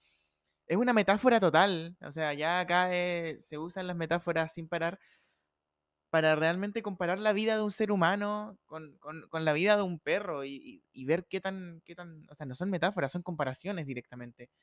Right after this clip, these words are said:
Y ver qué tan relacionadas en sí están. Y, y uno ve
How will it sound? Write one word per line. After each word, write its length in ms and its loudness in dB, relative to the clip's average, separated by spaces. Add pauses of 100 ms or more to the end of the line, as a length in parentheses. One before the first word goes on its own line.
(200)
Y 100 -6
ver 140 -2
qué 100 -4
tan 240 -4 (400)
relacionadas 640 2
en 120 2
sí 420 -4
están. 440 -4
Y, 220 -10
y 140 -8
uno 240 -2
ve 340 -4